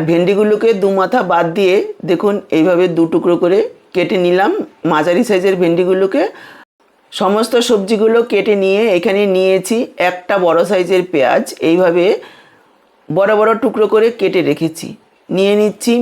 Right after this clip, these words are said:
মিক্সচারের জারে, সাথে দিয়ে দিচ্ছি পাঁচ ছয় কোয়া রসুন, চার পাঁচটা কাঁচা লঙ্কা ঝাল অনুযায়ী, এক চা চামচ কালো সর্ষে, এক টেবিল চামচ পোস্ত, একটু লবণ।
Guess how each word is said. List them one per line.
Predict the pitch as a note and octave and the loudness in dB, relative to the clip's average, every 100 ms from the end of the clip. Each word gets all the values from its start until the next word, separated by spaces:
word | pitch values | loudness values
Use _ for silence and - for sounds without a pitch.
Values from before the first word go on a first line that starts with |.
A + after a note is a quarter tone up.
| G#3+ | 0
মিক্সচারের | F#3 - A#3 G3+ G3 | -2 0 0 2 0
জারে, | E3+ E3 D#3 G#3+ G#4 - _ _ _ _ _ _ _ _ _ _ - | 0 0 2 0 -2 -12 _ _ _ _ _ _ _ _ _ _ -14
সাথে | - G3+ G#3 B3+ | -4 -4 0 0
দিয়ে | A#3+ A#3+ A3+ | 2 2 0
দিচ্ছি | A3+ - B3 B3 | -2 0 0 0
পাঁচ | A#3 F3+ | -2 -2
ছয় | - G3+ G3+ | -2 -2 0
কোয়া | G3 G3 | 2 2
রসুন, | F3+ F3 - G#3 A3 G#4 - _ _ _ _ _ _ _ _ | 2 0 0 0 0 -4 -8 _ _ _ _ _ _ _ _
চার | A3+ G3 G3 | -2 -2 0
পাঁচটা | G#3 - G#3+ | -4 -2 -4
কাঁচা | G3 A3+ G3+ | -2 -2 0
লঙ্কা | G3 G3 G3 G#3+ A#3+ | 0 0 0 0 0
ঝাল | G3 D3 F#3 | -2 0 0
অনুযায়ী, | G3 F#3 G3 D#4 B4 - _ _ _ _ - | 0 0 2 0 -2 -14 _ _ _ _ -2
এক | F#3+ G3 | -2 0
চা | G#3 G#3 | -4 -2
চামচ | G3+ G#3+ A3+ A3 - | -2 0 0 -2 -2
কালো | C#3+ F#3 - | 0 0 2
সর্ষে, | G#3+ F#3+ - B3 F4+ - _ _ _ - - - - - - G3 | 0 0 -2 -2 -2 -8 _ _ _ -14 -14 -20 -20 -10 -4 -4
এক | G#3+ | -2
টেবিল | A3+ A3 A3+ | 0 0 0
চামচ | A#3 A#3 A#3+ D#4+ - | 0 0 0 -2 -2
পোস্ত, | G3+ G3+ - - A#3 A#4 - - - _ _ - - - - - | 0 0 -2 -2 0 0 -4 -16 -20 _ _ -20 -20 -20 -16 -4
একটু | G3 G3+ A#3+ | -4 0 0
লবণ। | A3+ G#3 G3+ G#3 | 2 0 0 0